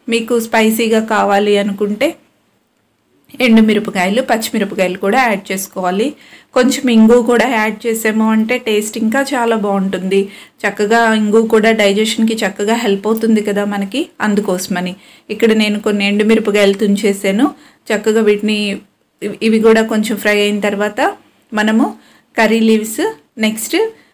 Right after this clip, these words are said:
ఆ, గ్రీన్ చిల్లీ యాడ్ చేసి ఫ్రై చేసుకోవాలి. కొంచెం మా పిల్లలు స్పైసీగా ఇష్టపడతారు కాబట్టి కొంచెం గ్రీన్ చిల్లీ ఎక్కువే యాడ్ చేశాను నేను ఇక్కడ. తర్వాత,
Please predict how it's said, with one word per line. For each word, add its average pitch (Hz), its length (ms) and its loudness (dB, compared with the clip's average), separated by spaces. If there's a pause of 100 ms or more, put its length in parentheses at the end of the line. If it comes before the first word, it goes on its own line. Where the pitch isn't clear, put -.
(140)
ఆ, 220 220 0 (100)
గ్రీన్ 220 320 4
చిల్లీ 185 260 -2 (420)
యాడ్ 208 280 -2
చేసి 220 200 0
ఫ్రై 208 280 -2 (100)
చేసుకోవాలి. 196 720 -4
కొంచెం 220 320 -4
మా 214 80 -4
పిల్లలు 214 320 -2
స్పైసీగా 208 560 -4
ఇష్టపడతారు 202 640 -6
కాబట్టి 202 380 -4
కొంచెం 214 400 -4
గ్రీన్ 196 340 2
చిల్లీ 214 340 -2 (160)
ఎక్కువే 208 320 -2
యాడ్ 196 360 -2
చేశాను 190 300 -4
నేను 190 160 -4
ఇక్కడ. 208 300 -4 (520)
తర్వాత, 233 380 0